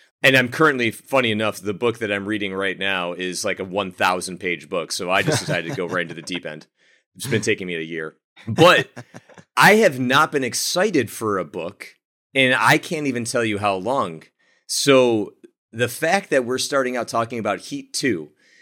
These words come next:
Speaker 1: I want to read this book so badly. Once we did our Heat c-, podcast episode,
Speaker 2: Yeah.
Speaker 1: when you told me that there was a book coming out, I was chomping at the bit. So this will be the next book that I read.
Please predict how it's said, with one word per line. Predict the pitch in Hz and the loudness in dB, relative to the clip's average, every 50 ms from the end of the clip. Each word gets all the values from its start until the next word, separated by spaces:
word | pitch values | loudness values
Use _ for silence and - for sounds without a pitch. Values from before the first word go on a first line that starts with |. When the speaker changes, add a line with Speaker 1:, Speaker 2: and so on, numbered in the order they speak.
| _ _ _ _ _ _ _ - | _ _ _ _ _ _ _ 6
Speaker 1:
I | 117 131 147 160 165 170 165 | 8 8 8 8 8 6 4
want | 139 117 117 120 123 123 - | 2 2 0 -2 -2 -2 -6
to | - 107 | -8 -8
read | 92 107 117 120 110 - | -6 -4 -4 -4 -4 -4
this | - 113 107 - | -4 -4 -4 -4
book | 90 - 113 110 101 - - - _ | -6 -4 -4 -4 -4 -6 -12 -16 _
so | - - - - - - - 135 131 120 127 135 139 | -6 -6 -4 -4 -4 -4 0 2 4 4 6 4 4
badly. | 113 123 113 110 110 98 76 78 73 67 - _ _ | 2 0 -2 -2 -2 -4 -6 -12 -16 -16 -20 _ _
Once | 123 110 104 123 143 147 - | -10 -4 -2 0 0 0 0
we | 165 170 | -2 -2
did | 151 156 160 147 | 0 0 2 4
our | 139 123 120 | 4 4 4
Heat | 113 - 131 135 135 - - | 2 -2 -6 -6 -6 -10 -16
c-, | - - - _ - | -20 -20 -20 _ -2
podcast | - 120 120 127 123 - 160 139 143 - - | 2 4 4 4 4 0 -2 -2 -2 -4 -6
episode, | 147 143 - 151 - 165 156 165 160 - _ _ _ _ | -8 -8 -8 -6 -4 -2 -2 -4 -4 -8 _ _ _ _
Speaker 2:
Yeah. | - 131 98 92 92 95 92 - _ _ | -8 -4 -4 -4 -4 -4 -8 -14 _ _
Speaker 1:
when | 117 107 101 120 127 123 | -6 0 2 2 2 4
you | 120 139 147 | 4 2 0
told | 143 - 143 135 | 2 2 0 2
me | 143 139 | 2 0
that | 127 - | 0 0
there | - 123 | 0 -2
was | 127 113 113 | -2 -2 -2
a | 101 | -6
book | 87 - - 120 120 123 | -6 -4 -2 -2 -2 -2
coming | 139 139 139 143 147 147 | -2 -2 -2 -2 -2 -2
out, | 151 156 160 156 - - _ _ _ | -2 -2 -2 -2 -4 -10 _ _ _
I | - 127 | 0 2
was | 135 123 113 117 | 2 2 0 -2
chomping | - - - 139 120 113 104 110 104 | -4 -4 -2 -2 -2 -2 -4 -4 -6
at | 101 95 - | -8 -8 -8
the | 95 | -10
bit. | 76 - 101 90 80 - - | -6 -4 -4 -4 -4 -6 -8
So | - - 127 117 110 104 98 92 - _ _ | -4 0 0 2 2 0 -2 -4 -8 _ _
this | - 95 90 90 104 165 220 208 - - | -20 -18 -10 2 2 4 4 4 0 -2
will | 139 160 175 160 | 0 0 0 0
be | 120 120 139 143 135 | 0 0 0 0 0
the | 110 117 110 | 0 -2 -2
next | 107 101 101 110 120 123 - 117 | -2 -2 0 0 -2 -2 -2 -6
book | 98 80 117 113 - - | -4 -2 -2 -2 -2 -4
that | 87 90 101 107 104 | -2 0 2 2 2
I | 101 95 95 | 2 0 -2
read. | 92 80 90 90 82 69 71 - _ | -2 -4 -6 -6 -6 -8 -12 -18 _